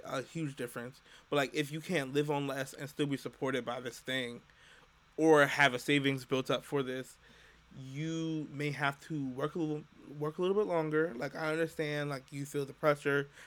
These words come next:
to get out right now, but it's like, I'm not tr-, doubting that you can or can't do it, but if you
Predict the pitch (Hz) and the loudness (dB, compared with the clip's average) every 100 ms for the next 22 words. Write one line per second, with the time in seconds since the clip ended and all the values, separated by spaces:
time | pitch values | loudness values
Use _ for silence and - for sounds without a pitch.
0 | - 139 131 139 135 123 127 139 143 139 | -16 -8 -2 2 2 0 -6 -4 0 0
1 | 143 135 135 135 - 131 131 - - - | 0 -2 -6 -6 -2 -2 -2 -12 -20 -20
2 | - - - - _ _ _ _ _ _ | -20 -20 -20 -20 _ _ _ _ _ _
3 | _ - - 196 202 156 151 - 147 156 | _ -4 4 6 6 2 -6 -14 0 6
4 | 156 160 156 147 - 147 - 147 147 147 | 6 6 2 -2 -4 -10 -8 -6 -4 -6
5 | 135 147 139 131 139 143 - 143 139 - | -8 -8 -8 -6 -4 -4 -4 -8 -8 -10
6 | 156 160 160 156 | -10 -8 -6 -8